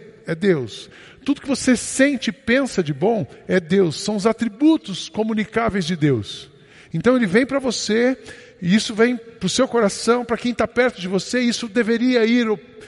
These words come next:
é o plano de Deus que vá pra humanidade. Então quando Deus vê a sua família, o que que ele quer? Que as pessoas o vejam.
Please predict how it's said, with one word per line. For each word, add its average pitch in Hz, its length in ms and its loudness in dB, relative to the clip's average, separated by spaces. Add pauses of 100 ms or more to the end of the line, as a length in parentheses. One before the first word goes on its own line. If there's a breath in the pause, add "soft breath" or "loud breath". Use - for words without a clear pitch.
(120 loud breath)
é 220 100 2
o 233 60 4
plano 247 340 2
de 185 120 -4
Deus 226 280 -2
que 214 120 -6
vá 214 180 -4
pra 233 160 -4
humanidade. 220 800 -4 (680 loud breath)
Então 247 240 4
quando 277 220 -2
Deus 254 320 2
vê 262 100 0
a 233 80 2
sua 233 240 -4
família, 202 580 0
o 185 60 -6
que 269 180 -2
que - 80 -6
ele 247 140 0
quer? - 720 -2
Que 190 80 2
as 180 80 2
pessoas 208 380 -4
o 214 40 -4
vejam. 156 480 0